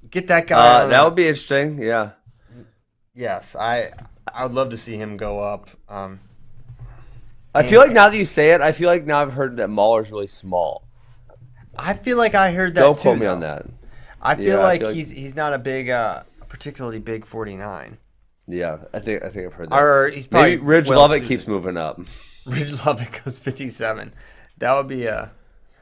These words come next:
Speaker 1: man, what a weird ride for Ridge Lovett last year.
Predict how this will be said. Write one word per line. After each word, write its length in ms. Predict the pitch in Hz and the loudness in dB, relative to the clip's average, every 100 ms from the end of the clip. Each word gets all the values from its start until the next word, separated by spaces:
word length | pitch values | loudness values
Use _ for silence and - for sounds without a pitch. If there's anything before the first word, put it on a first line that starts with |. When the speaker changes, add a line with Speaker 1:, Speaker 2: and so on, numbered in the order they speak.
| - | -2
Speaker 1:
man, 180 | 165 | 0
what 120 | 147 226 | 4 4
a 60 | |
weird 640 | 160 131 147 185 160 117 - - _ _ _ | 2 0 0 0 0 -6 -12 -20 _ _ _
ride 540 | 107 117 135 127 107 101 _ _ | -4 0 0 0 -4 -14 _ _
for 120 | - | -10
Ridge 280 | 120 127 113 | -6 -6 -6
Lovett 320 | 110 120 107 | -4 -4 -4
last 360 | 87 104 104 - | -6 -6 -6 -12
year. 300 | 98 85 107 | -14 -14 -16